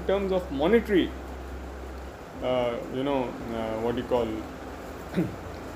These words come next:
uh, from the monetary point of view, but at the same time, when the power is misused to show supremacy over the people who are ruled,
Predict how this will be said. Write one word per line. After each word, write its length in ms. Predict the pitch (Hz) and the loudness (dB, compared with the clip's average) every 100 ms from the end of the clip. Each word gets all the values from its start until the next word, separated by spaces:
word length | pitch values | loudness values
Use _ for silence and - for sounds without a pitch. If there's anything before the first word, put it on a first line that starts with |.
| - - | -10 -6
uh, 260 | 123 117 117 107 - | -4 -2 -2 -4 0
from 160 | 143 139 | 2 4
the 60 | |
monetary 380 | 135 185 226 233 | 6 6 4 2
point 220 | 156 131 | 2 0
of 60 | 123 | -2
view, 260 | - 120 117 | -4 -4 2
but 180 | 147 202 - - - - - - - | 6 6 4 -10 -10 -10 -8 -8 -6
at 80 | |
the 80 | 131 | -6
same 320 | - 165 226 214 | -2 0 0 2
time, 360 | 147 120 110 98 - - - - - - - - - | 0 0 -4 -6 -8 -8 -10 -10 -8 -8 -8 -6 0
when 120 | 135 | 4
the 80 | 151 | 6
power 460 | - 160 208 233 | 8 8 10 8
is 140 | 208 135 | 6 4
misused 600 | 175 - 202 160 - - - - - - - - - - - - - - - - - - - - - - - - - - - - - - | 0 0 -2 -4 -4 -10 -10 -10 -10 -10 -10 -8 -10 -8 -8 -8 -8 -10 -10 -10 -10 -10 -10 -8 -8 -8 -6 -4 -4 -4 -6 -6 -6 0
to 100 | 170 | 2
show 220 | - 214 | 8 8
supremacy 680 | - 170 - 226 208 - 110 - - - - - - - - - - | 8 2 2 4 4 0 -4 -4 -6 -6 -6 -8 -10 -10 -12 -12 -4
over 100 | 139 | 2
the 100 | 151 | 2
people 300 | 160 185 226 | 2 0 2
who 140 | 190 170 | 6 6
are 100 | 143 | 6
ruled, 240 | 135 | 2